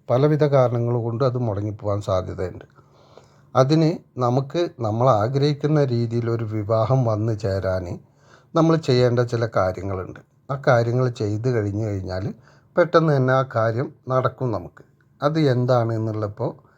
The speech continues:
ഞാൻ പറഞ്ഞുതരാം. അത് ചില ആളുകൾ ചെയ്താൽ അവർക്ക് അതിന് അത്ര ഫലം കിട്ടിക്കൊള്ളണമെന്നില്ല. കാരണം എന്താണെന്ന് വെച്ച് കഴിഞ്ഞാൽ അവർക്ക് ആ തടസ്സങ്ങൾ നിലനിൽക്കുന്നതുകൊണ്ടാണ്. അപ്പോൾ അത്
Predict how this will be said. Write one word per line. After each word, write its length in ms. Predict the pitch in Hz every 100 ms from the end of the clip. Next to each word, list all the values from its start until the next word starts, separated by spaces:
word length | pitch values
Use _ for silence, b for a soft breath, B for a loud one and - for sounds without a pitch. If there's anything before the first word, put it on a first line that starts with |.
| b b
ഞാൻ 100 | 123 117
പറഞ്ഞുതരാം. 520 | 101 82 101 82 - _ b b b b 131
അത് 100 | 156 156
ചില 120 | 135 151 147
ആളുകൾ 260 | 151 165 170 160
ചെയ്താൽ 400 | 151 147 151 156
അവർക്ക് 280 | 143 135 143
അതിന് 260 | 139 131 135 139
അത്ര 260 | 113 - 135 131
ഫലം 260 | 113 127 123
കിട്ടിക്കൊള്ളണമെന്നില്ല. 720 | 110 113 117 113 123 110 101 98 117
കാരണം 420 | 117 123 127 147 127
എന്താണെന്ന് 360 | 113 110 107 101
വെച്ച് 140 | 101 95
കഴിഞ്ഞാൽ 340 | 92 95 95 131
അവർക്ക് 260 | 156 156
ആ 40 | 156 143
തടസ്സങ്ങൾ 500 | 131 135 143 139 135 131
നിലനിൽക്കുന്നതുകൊണ്ടാണ്. 920 | 117 110 104 101 92 87 80 - - - 123
അപ്പോൾ 180 | 120 139
അത് 120 | 135